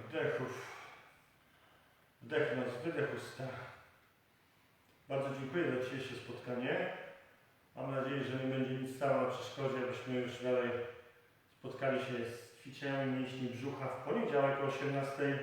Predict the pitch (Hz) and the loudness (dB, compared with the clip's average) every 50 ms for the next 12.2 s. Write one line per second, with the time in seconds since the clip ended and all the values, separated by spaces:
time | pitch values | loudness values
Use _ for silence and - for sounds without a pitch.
0 | - - - - - - - - - - - - _ _ _ _ _ - - - | -2 -6 -8 -10 -16 -20 -20 -20 -20 -20 -20 -20 _ _ _ _ _ -20 -20 -12
1 | 165 139 - 143 139 135 - - 139 131 123 120 113 - - - 135 160 170 170 | -10 -8 -2 0 0 2 2 0 0 0 0 0 -2 -2 -4 -2 2 4 6 8
2 | 170 160 160 160 165 - - - - - - - - - - - - - 175 165 | 8 6 6 4 2 0 -2 -6 -12 -14 -16 -18 -20 -20 -20 -20 -10 -2 -2 0
3 | - 160 139 139 139 139 135 - 147 143 143 143 143 143 147 143 143 127 123 131 | 2 4 4 4 4 4 4 4 4 4 4 4 2 4 4 4 4 4 2 2
4 | 127 131 135 - 139 139 139 139 - - - - - - - - - - - _ | 2 2 0 2 2 2 2 2 0 -2 -4 -10 -14 -20 -20 -20 -20 -20 -20 _
5 | _ - - _ _ _ _ _ _ _ _ - - - - - - - - - | _ -20 -20 _ _ _ _ _ _ _ _ -20 -20 -20 -20 -20 -20 -20 -16 -10
6 | 185 185 175 160 160 - - - 123 135 131 - - 131 123 - 131 123 127 127 | -2 0 4 4 6 6 4 2 0 0 -2 -2 -2 -2 0 2 2 4 4 2
7 | - - 131 131 127 - - - - - - - - - - - - - - _ | 2 0 -2 -2 -2 -2 -6 -8 -12 -14 -18 -20 -20 -20 -20 -20 -20 -20 -20 _
8 | _ _ _ _ - 117 113 - - - - - - - - 139 139 143 - - | _ _ _ _ -10 -8 -8 -8 -8 -10 -10 -12 -14 -10 -6 -4 -4 -4 -2 -2
9 | 143 139 131 135 147 147 139 139 131 123 - 156 151 - 135 127 123 - - - | 0 0 0 0 0 0 0 0 -4 -4 0 0 0 2 2 0 0 0 0 4
10 | - - - - - - - 135 135 - - - - - - - - - - - | 6 6 6 6 6 4 2 0 0 0 -2 -6 -10 -14 -16 -20 -20 -20 -20 -20
11 | - _ - - - - - - - - - - - 165 127 123 123 - 120 135 | -20 _ -20 -20 -20 -20 -20 -20 -20 -20 -20 -20 -18 -14 -10 -8 -8 -6 -2 0
12 | 135 123 - | 0 0 0